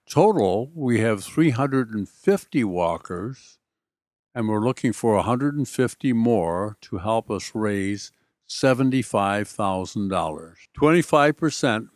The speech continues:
stays here for seven food pantries and West Suburban pads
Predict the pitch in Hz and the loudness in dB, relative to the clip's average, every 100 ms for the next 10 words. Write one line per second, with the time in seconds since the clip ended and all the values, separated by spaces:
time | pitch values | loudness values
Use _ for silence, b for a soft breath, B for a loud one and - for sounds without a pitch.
0 | _ _ _ - - 117 127 - - 113 | _ _ _ -10 -4 -2 -4 -6 -4 -2
1 | 90 95 110 _ _ - 92 - 117 127 | -2 -6 -12 _ _ -12 -8 -2 -2 -2
2 | 131 - 120 110 - 98 92 - 98 104 | -4 -2 -2 -2 -2 -6 -6 -8 -8 -8
3 | - 120 101 98 107 - 110 107 101 107 | -10 -10 -6 -6 -8 -10 -8 -6 -4 -4
4 | 101 104 95 82 87 117 - | -6 -6 -6 -6 -10 -16 -20